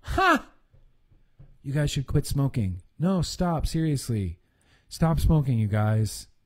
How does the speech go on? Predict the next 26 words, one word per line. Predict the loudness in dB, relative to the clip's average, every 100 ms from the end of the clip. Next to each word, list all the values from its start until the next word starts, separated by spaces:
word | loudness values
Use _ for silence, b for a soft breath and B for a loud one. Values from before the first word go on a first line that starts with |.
| _ _ _ _ _ -4
You | -2
should | -2 2
really | 2 2
stop | 2 2 2
smoking. | 2 2 2 -2 -6 -8 _ _ _ _ _ _ _ -2
Oh, | 2
people | 4 4 2
keep | 0
smoking. | 0 0 2 2 0
I | 2
don't | 2
know | 2
why. | 2 2 0 -2 -6 _ _ _ _ -6
Oh, | 0
look, | 0 0
another | 0 0 0
smoker. | 2 2 2 0
That's | 2
another | 0 0
thousand | 0 0 0 2
dollars | 2 2 2
a |
year | 2 0
we're | 0
gonna | 0
get. | -2 -4 -6